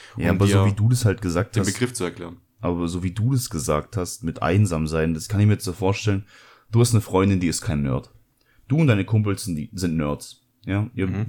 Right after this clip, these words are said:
Speaker 1: redet wie Nerds, ihr unterhaltet euch über Games und, und, oder sei, egal was. Ja, entweder Games oder Technik oder irgendwie was über den Job, keine Ahnung, weil ihr alles Mechaniker seid oder alles Elektriker und die hat einfach keinen Plan. Dann sagst du, dass sich so eine Person in dem Freundeskreis dann einsam fühlt.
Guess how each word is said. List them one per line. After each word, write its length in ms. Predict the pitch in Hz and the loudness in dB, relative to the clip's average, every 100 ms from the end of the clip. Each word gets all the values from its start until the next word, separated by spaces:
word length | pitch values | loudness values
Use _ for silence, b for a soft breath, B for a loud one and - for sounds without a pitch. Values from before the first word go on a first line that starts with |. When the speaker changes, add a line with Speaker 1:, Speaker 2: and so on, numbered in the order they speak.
| - | 2
Speaker 1:
redet 320 | 104 123 113 | 4 4 4
wie 80 | 110 | 4
Nerds, 380 | 110 107 101 - | 4 4 0 -2
ihr 140 | 80 85 | 0 2
unterhaltet 720 | 80 80 - 85 87 87 85 | 2 0 -4 -4 -2 -2 -2
euch 120 | 78 | -4
über 140 | 90 87 | -4 0
Games 420 | 92 95 101 - | 2 4 2 -2
und, 240 | 82 80 - | -4 -2 -2
und, 280 | 78 69 | -4 -6
oder 460 | - 53 50 - - | -8 -10 -10 -10 -6
sei, 180 | 98 104 | -4 -4
egal 380 | - 98 98 98 | -4 -2 0 0
was. 420 | 85 - - - _ _ - | -2 -8 -18 -20 _ _ -6
Ja, 160 | 92 87 | -2 0
entweder 260 | 98 98 | 0 -2
Games 380 | 92 98 110 110 | 4 6 6 4
oder 140 | 80 80 | 0 -2
Technik 500 | 104 107 110 104 - | -2 2 2 0 -2
oder 380 | 82 85 80 - b b b b _ _ - | 0 2 2 -2 b b b b _ _ -4
irgendwie 380 | 98 95 87 87 | -2 -2 -2 -2
was 180 | 90 95 | -4 -4
über 160 | 92 | -4
den 60 | 90 | -2
Job, 220 | 101 101 | -2 -2
keine 180 | 104 87 | -4 -4
Ahnung, 220 | 92 98 | -2 -2
weil 100 | 85 | 0
ihr 100 | 85 | 0
alles 240 | 73 87 95 | -2 -4 -6
Mechaniker 440 | 90 98 101 98 | -4 0 2 0
seid 240 | 95 92 90 | 0 0 -2
oder 140 | 76 | -2
alles 180 | 76 85 | -4 -4
Elektriker 340 | 87 90 107 90 | -4 -6 -6 -6
und 60 | |
die 60 | 87 | -4
hat 80 | 82 | -4
einfach 200 | 92 98 | -4 -4
keinen 200 | 98 90 | -4 -4
Plan. 240 | 73 69 - b b b b _ | -4 -6 -10 b b b b _
Dann 160 | 87 90 | -6 -4
sagst 300 | 87 - 117 | -4 -2 2
du, 180 | 127 | 2
dass 240 | 147 117 - | 4 0 0
sich 160 | 98 | -4
so 160 | 90 107 | -2 4
eine 100 | 120 | 4
Person 420 | 120 110 95 92 | 4 0 0 -2
in 80 | 82 | 0
dem 160 | 90 104 | 0 0
Freundeskreis 460 | - 87 - 82 | 0 -2 -2 -6
dann 120 | - - | -4 -4
einsam 320 | 87 95 78 | -2 -2 -4
fühlt. 320 | - 69 - | -8 -14 -14